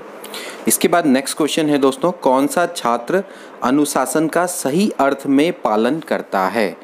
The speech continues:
कौन सा जो छात्र है दोस्तों, वो आपका सही अर्थ में पालन करता है? अभी अधिगमकर्ता के अभिलक्षण से मांग सकते हैं इस क्वेश्चन को। जो अपने अध्यापक की आज्ञा का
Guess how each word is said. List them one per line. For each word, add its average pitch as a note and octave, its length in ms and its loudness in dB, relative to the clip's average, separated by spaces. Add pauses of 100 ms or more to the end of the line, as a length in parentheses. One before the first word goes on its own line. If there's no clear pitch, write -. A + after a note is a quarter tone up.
(340)
कौन D#3 200 2
सा G#3+ 160 0
जो G3 140 2
छात्र B2 500 0
है A#2 160 2
दोस्तों, A2+ 360 2 (360)
वो D3 200 4
आपका D#3 360 0
सही F#3 580 0 (160)
अर्थ C#3 240 2
में D3+ 220 4 (100)
पालन B2 380 0
करता A2 380 -2
है? A#2+ 120 2
अभी C3 200 -2 (240)
अधिगमकर्ता C3 580 2
के B2+ 100 -2
अभिलक्षण B2 440 0
से B2+ 140 -2
मांग A#2 200 2
सकते A#2 220 0
हैं A2+ 60 2
इस - 40 -8
क्वेश्चन A2+ 280 0
को। G#3+ 180 2 (760)
जो A3 160 6
अपने G3 360 4
अध्यापक D3 720 0
की G#3 220 2
आज्ञा C3+ 360 2
का F3+ 160 0